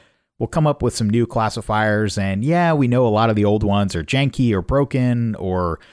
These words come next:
the diagrams were rewritten for P C C and they're not correct or whatever, but,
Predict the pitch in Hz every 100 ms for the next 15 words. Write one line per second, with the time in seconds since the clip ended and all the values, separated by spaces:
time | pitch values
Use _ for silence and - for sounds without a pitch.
0 | _ _ 110 127 131 117 123 117 - 123
1 | 113 110 107 120 113 123 120 113 117 -
2 | 120 - 113 - 120 117 117 113 107 104
3 | 98 95 98 104 110 - 104 107 107 104
4 | - 95 98 98 98 101 95 110 104